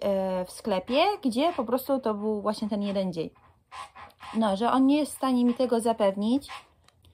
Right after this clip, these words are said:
że on nie jest mi tego zapewnić, że, e, że może w innym sklepie byłoby lepiej, że ja wtedy mogłabym się,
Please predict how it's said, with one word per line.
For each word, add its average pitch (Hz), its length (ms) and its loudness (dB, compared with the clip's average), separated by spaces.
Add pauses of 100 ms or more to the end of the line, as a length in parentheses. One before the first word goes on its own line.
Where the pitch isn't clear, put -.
(520)
że 240 180 4
on 277 120 6
nie 269 100 6
jest 247 200 2
mi 226 100 -2
tego 202 240 -2
zapewnić, 262 640 2
że, 208 380 4
e, 190 460 0 (420)
że 208 120 -2
może 240 260 6
w 226 80 -4
innym 214 260 2
sklepie 240 460 0
byłoby 208 400 -2
lepiej, 233 580 2
że 208 240 -2
ja 202 140 0
wtedy 202 260 -8
mogłabym 185 640 -4
się, 170 400 -4